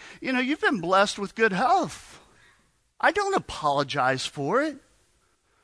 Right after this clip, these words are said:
I, I don't feel uncomfortable about it. I just say, "I, I've been blessed to this point,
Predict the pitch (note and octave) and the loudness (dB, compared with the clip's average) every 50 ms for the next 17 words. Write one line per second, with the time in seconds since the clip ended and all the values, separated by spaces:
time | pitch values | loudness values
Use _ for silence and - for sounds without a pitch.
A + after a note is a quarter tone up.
0 | _ _ _ - - B3 C4+ A3+ C#4 D#4 D#4 E4+ E4 - - D4 A#3+ G#3+ F#3+ E3 | _ _ _ -4 0 0 2 2 4 4 4 2 2 0 -2 0 4 4 4 2
1 | D3+ - - - A2 - F3 G#3 - - E4+ G#3+ F3+ E3 D#3+ C#3+ B2+ A2+ C3+ C3 | 2 -4 -6 -4 0 0 0 0 -2 -6 -4 -2 -2 0 0 -2 -2 -2 0 2
2 | C3+ D3+ F#3+ B3 D4 D#4 - - - - - - - - - A3+ B3+ A3 C4 C4 | 2 2 4 2 0 0 -2 -10 -20 -20 -18 -18 -12 -4 0 0 0 0 -2 -4
3 | - - - B3+ A#3 A3+ G#3+ - - - A3 - - - A3+ A#3 - B3+ C4 A#3+ | -4 -2 0 2 4 4 2 2 -2 -12 -10 -4 -2 0 0 2 4 4 4 4
4 | A3 C4+ B3+ A#3+ G3+ G3+ G#3+ A3 G#3+ A3 A3 G#3 - - - - G3+ F#3+ G#3 - | 2 2 2 2 0 0 4 6 6 6 6 4 0 -10 -8 -4 2 2 2 2
5 | - - - - A3+ G3 D3 A#2+ G2+ D#2+ - - | 0 -6 -4 -2 2 2 2 2 0 -4 -10 -18